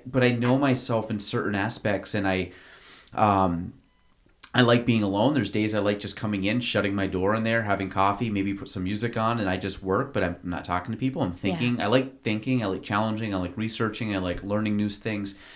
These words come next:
Speaker 1: Um, but a lot of that is just sitting alone, and, um, and I have no problem with that. And I, you know, Saturday, I think it was Saturday, I read, like,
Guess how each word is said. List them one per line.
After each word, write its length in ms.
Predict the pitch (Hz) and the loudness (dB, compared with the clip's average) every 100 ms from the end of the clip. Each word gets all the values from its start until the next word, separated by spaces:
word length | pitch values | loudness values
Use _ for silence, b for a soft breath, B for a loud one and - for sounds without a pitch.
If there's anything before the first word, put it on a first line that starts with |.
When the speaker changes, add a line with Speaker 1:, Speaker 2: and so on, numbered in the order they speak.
| B B B B | B B B B
Speaker 1:
Um, 460 | 107 95 90 82 - - | -2 0 -2 -6 -12 -2
but 140 | 131 | 2
a 60 | 127 | 6
lot 160 | 110 | 6
of 80 | 135 | 4
that 160 | 113 104 | 0 0
is 160 | 107 | -4
just 720 | - 104 101 - - - - - | -4 -4 -4 -6 -8 -10 -14 -10
sitting 240 | 95 98 | -6 -4
alone, 340 | 120 196 107 - | -2 -4 -4 -6
and, 340 | 95 95 87 - | -4 -4 -6 -8
um, 460 | 92 87 87 90 - | -6 -4 -4 -8 -4
and 140 | 113 | 0
I 60 | 113 | 2
have 160 | 135 | 2
no 100 | 117 | 0
problem 320 | - 92 92 | -2 -2 0
with 160 | 110 117 | -2 -2
that. 240 | 117 123 | 0 0
And 180 | 131 95 | 0 -4
I, 380 | - 92 90 92 - b b b - - | -4 -4 -4 -6 -12 b b b -20 -8
you 220 | 104 104 | -2 0
know, 220 | 98 92 | 0 0
Saturday, 680 | - - 101 110 117 117 117 | 0 4 4 4 2 2 2
I 60 | |
think 100 | - | -2
it 60 | - | -4
was 140 | 135 | -6
Saturday, 540 | 131 90 92 104 117 123 b b b b - | -2 -2 -2 0 -2 -4 b b b b -2
I 60 | |
read, 340 | 107 104 107 101 | 0 4 2 4
like, 300 | 98 90 | 0 0